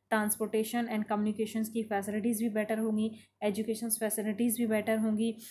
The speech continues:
और मेडिकल फैसिलिटीज़ भी बेटर होगी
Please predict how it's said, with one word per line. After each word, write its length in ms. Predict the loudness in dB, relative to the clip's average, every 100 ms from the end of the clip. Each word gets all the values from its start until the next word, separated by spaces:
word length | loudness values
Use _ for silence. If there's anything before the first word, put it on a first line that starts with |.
| -12 2
और 140 | 2
मेडिकल 360 | 4 2 2 -2
फैसिलिटीज़ 600 | -2 -2 -2 0 0 2
भी 100 | 2
बेटर 240 | 2 0
होगी 480 | 0 0 0 -2 -6